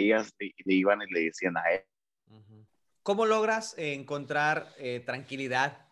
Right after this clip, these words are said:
Speaker 3: ¿Cómo logras encontrar, eh, paz? ¿Cómo logras encontrar seguridad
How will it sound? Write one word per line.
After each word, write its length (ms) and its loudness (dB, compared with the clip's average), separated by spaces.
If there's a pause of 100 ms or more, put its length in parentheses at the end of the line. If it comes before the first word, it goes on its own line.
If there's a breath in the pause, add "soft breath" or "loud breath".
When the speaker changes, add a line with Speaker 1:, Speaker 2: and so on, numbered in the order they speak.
(240)
Speaker 3:
¿Cómo 220 -12
logras 260 -4
encontrar, 540 -8
eh, 320 -12
paz? 420 -2
¿Cómo 220 -12
logras 260 -4
encontrar 420 -12
seguridad 880 -8